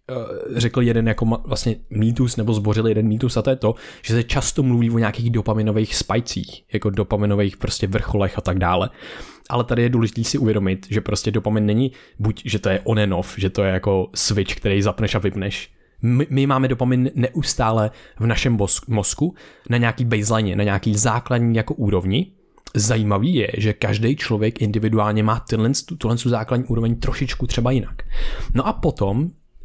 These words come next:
se děje jenom jednoduchá věc, prostě dopamin se zvedá relativně vůči téhle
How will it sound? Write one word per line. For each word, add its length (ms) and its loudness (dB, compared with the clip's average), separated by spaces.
se 120 2
děje 200 2
jenom 200 2
jednoduchá 440 2
věc, 320 -2
prostě 360 -2
dopamin 500 2
se 440 -2
zvedá 640 0
relativně 840 0
vůči 320 0
téhle 220 -2